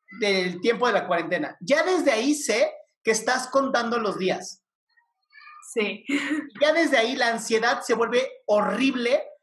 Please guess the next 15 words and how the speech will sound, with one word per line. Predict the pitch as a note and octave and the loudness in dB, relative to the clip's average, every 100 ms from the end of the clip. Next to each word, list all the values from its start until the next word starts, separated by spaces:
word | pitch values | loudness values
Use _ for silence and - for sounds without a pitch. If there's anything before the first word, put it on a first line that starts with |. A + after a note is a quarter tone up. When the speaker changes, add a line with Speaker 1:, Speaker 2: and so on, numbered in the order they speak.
| _ _ - | _ _ -2
Speaker 1:
porque | G#3 G3+ | 0 0
estás | F#3 - D#3+ D#3 | -6 -4 -4 -4
contando | - D4+ D4 D3 D#3 | -2 -2 -2 -4 -4
los | F3+ G3+ | -2 -2
días | C4+ D4+ D#3 - | 0 0 -2 -4
y | F#3+ | -4
esto | G3 A3 | -4 -4
te | G#3 | -2
lastima. | G3+ F#3+ - G#3+ D#3 | -2 -4 -6 -6 -6
Esto | - F#3+ B3+ | -6 -4 -2
lastima | A3 - A3 | -2 -4 -4
a | A3 | -2
cualquier | G3 F#3+ G3+ | -2 -2 -4
persona. | G3+ F#3 D#3 C3+ _ _ _ _ _ - - - _ _ _ | -2 -2 -4 -6 _ _ _ _ _ -20 -20 -20 _ _ _
Speaker 2:
Sí. | A#3+ A3 G#3+ | -4 -4 -6